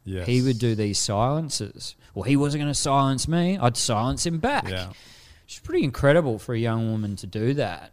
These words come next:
Speaker 1: Yeah.
Speaker 2: And she kinda handed that to us. "You
Speaker 1: Yeah.
Speaker 2: will never let anybody take your power.
Speaker 1: Yeah.
Speaker 2: Never.
Speaker 1: Mm.
Speaker 2: No matter."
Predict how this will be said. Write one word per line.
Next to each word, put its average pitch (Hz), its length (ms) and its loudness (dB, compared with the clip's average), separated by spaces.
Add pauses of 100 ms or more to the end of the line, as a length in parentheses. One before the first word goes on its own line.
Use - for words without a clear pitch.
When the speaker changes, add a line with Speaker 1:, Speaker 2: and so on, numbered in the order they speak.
Speaker 1:
Yeah. 95 340 -8 (420)
Speaker 2:
And 120 180 -2
she 127 140 -4
kinda 117 240 0
handed 104 320 -2
that 104 180 -6
to 107 140 -8
us. - 340 -10
"You 127 180 2
Speaker 1:
Yeah. 139 80 4
Speaker 2:
will 135 80 4
never 131 340 2
let 127 200 2
anybody 110 360 0
take 98 260 -6
your 95 100 -6
power. 87 420 -8 (200)
Speaker 1:
Yeah. 113 140 -2
Speaker 2:
Never. 117 320 0 (200)
Speaker 1:
Mm. 104 140 -6
Speaker 2:
No 123 140 0
matter." 107 360 0